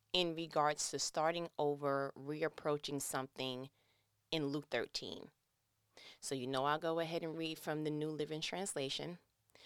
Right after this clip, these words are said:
And so I'm gonna jump right into it because this was just, like, profound. I had to call you. So Luke thirteen, verse six.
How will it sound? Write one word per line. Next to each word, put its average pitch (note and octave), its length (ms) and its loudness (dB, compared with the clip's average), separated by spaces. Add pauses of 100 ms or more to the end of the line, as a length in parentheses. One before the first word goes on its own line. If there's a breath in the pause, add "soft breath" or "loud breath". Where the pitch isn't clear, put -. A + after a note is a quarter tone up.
(220 loud breath)
And C#3+ 140 -4
so C#3 100 0
I'm C#3 100 2
gonna D3+ 160 2
jump C3+ 220 0
right D#3 240 4
into D3+ 300 0
it B2+ 100 -4
because C3 280 -8
this - 280 0
was C#3+ 160 2
just, - 240 -2
like, B2+ 300 -4 (400)
profound. G#3 880 8
I D3+ 60 4
had C#3 180 6
to - 40 -4
call A#2+ 220 -2
you. - 160 -6 (460 loud breath)
So C#3+ 180 6
Luke F3 260 6
thirteen, F#3 760 2 (160)
verse D3 320 2
six. - 480 -4